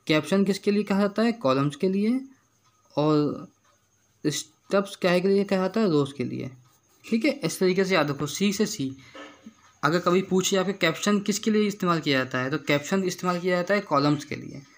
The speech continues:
कॉलम्स का जो टाइटल शो की, शो करते हैं हमको, उसको क्या कहा जाता है? कैप्शन कहा जाता है। उसके बाद हम लोग बात करते हैं कि बॉडी और फील्ड।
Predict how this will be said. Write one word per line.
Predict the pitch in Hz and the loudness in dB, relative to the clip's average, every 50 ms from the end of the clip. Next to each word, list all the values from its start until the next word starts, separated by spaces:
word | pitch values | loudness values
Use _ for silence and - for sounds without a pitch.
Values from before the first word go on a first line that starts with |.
| - - - - - | -20 -20 -20 -8 -2
कॉलम्स | - 139 147 156 170 185 196 190 - | 2 2 4 4 4 2 2 0 0
का | - 196 | 0 0
जो | 196 | 2
टाइटल | 190 - 165 139 143 143 196 202 | 2 2 2 2 4 2 2 0
शो | 196 - 175 | 2 0 -2
की, | 160 160 151 143 147 - - | 0 0 -2 -4 -4 -8 -12
शो | - - 156 147 | -6 -2 -2 -2
करते | 135 143 135 131 135 139 | 0 -2 -2 -4 -4 -4
हैं | 139 147 | -2 -2
हमको, | 143 139 139 208 208 | -2 0 0 0 -2
उसको | 208 180 - - - 170 156 | -2 -2 -6 -4 -4 -2 0
क्या | 165 156 | 0 0
कहा | 151 - 151 | -2 -2 -2
जाता | 156 160 156 - 185 | -4 -4 -2 -2 -2
है? | 220 269 | -2 -2
कैप्शन | 269 - 131 131 - - 139 131 | -2 -2 -4 -4 -4 -6 -10 -10
कहा | 127 127 123 123 | -10 -8 -8 -8
जाता | 123 120 123 123 123 127 | -8 -8 -10 -12 -14 -16
है। | 123 123 - - _ _ _ _ - - - - - - _ _ _ _ - | -16 -16 -18 -20 _ _ _ _ -20 -20 -20 -20 -20 -20 _ _ _ _ -12
उसके | 147 - - 202 | -10 -6 -2 0
बाद | 180 185 185 190 190 185 180 - | 2 2 2 2 2 -2 -4 -2
हम | 185 185 | 0 2
लोग | 196 196 | 2 2
बात | 170 185 185 180 - | 2 2 0 0 0
करते | 190 190 185 - 190 | 0 -2 -2 -2 -2
हैं | 196 196 208 214 | 0 0 0 0
कि | 214 - 208 | 0 0 -2
बॉडी | 165 135 127 139 135 131 131 131 156 175 202 208 202 - _ _ _ _ _ _ _ _ _ - | -2 0 0 2 2 2 2 0 0 0 -2 -2 -4 -8 _ _ _ _ _ _ _ _ _ -4
और | - 151 156 | -2 0 0
फील्ड। | - - - - 131 123 120 123 | -2 -4 -8 -8 -6 -6 -6 -8